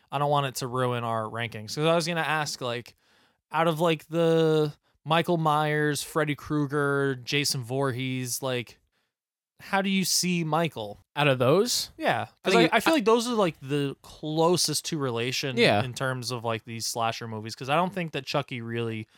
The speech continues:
Speaker 1: fits in with the rest of them, and I don't think, like, Scream, I don't think that works 'cause it's from a, you know, much diff-, later
Speaker 2: Yeah.
Speaker 1: era.
Speaker 2: If I had a, my own personal preference, if I had to rank those three,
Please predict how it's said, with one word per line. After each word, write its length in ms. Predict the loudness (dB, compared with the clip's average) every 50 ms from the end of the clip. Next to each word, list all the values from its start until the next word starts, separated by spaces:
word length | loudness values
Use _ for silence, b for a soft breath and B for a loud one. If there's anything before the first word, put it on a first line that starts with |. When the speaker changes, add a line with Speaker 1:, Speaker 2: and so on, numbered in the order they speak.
| b b b b b _
Speaker 1:
fits 380 | _ -4 -2 -2 -2 -4 -6
in 440 | -4 -4 -2 -2 -2 -2 -6 -8 -8
with 340 | -6 -6 -6 -6 -8 -12 -16 -12
the 100 | -10 -6
rest 300 | -4 -2 -2 -4 -6 -8
of 80 | -8
them, 440 | -6 -4 -2 -2 -2 -2 -4 -8 -12 b b b b b b b
and 320 | -8 -6 -6 -6 -6 -6 -6
I 60 | -4
don't 180 | -4 -4 -4 -6
think, 280 | -8 -8 -8 -8 -6
like, 320 | -4 -4 -4 -4 -6 -12 _ _ _ _ _
Scream, 600 | -8 -8 -6 -6 -6 -6 -4 -4 -4 -4 -4 -4
I 80 | -4 -4
don't 140 | -4 -4 -8
think 140 | -10 -8 -4
that 200 | -2 0 0 0
works 200 | -2 -2 -4 -6
'cause 140 | -8 -8 -8
it's 140 | -8 -8 -10
from 280 | -6 -4 -2 -2 -2
a, 60 | -2 -6 -8 -12 -20 -20 _ _ _ _
you 100 | -10 -8
know, 160 | -6 -6 -6 -6
much 300 | -6 -6 -6 -6 -8 -8
diff-, 200 | -10 -10 -8 -8
later 300 | -4 -2 -2 -2 0 0
Speaker 2:
Yeah. 200 | 2 2 4 2
Speaker 1:
era. 260 | 2 0 0 -2 -2 b b b b b b b
Speaker 2:
If 120 | -2 0
I 120 | 2 4 4
had 180 | 4 4 6
a, 200 | 4 4 2 0 -6 -12 _ _ _ -20 -12 -2
my 240 | 2 4 4 6 6
own 280 | 6 4 4 4 4
personal 360 | 4 4 4 4 2 0 -2 0
preference, 420 | 0 0 0 2 2 0 -2 -2
if 120 | -4 0 2
I 100 | 2 4
had 100 | 4 4
to 80 | 4 4
rank 320 | 4 4 2 2 0 0
those 300 | 2 2 2 2 2 -2 -4
three, 420 | -2 0 2 4 4 4 2 0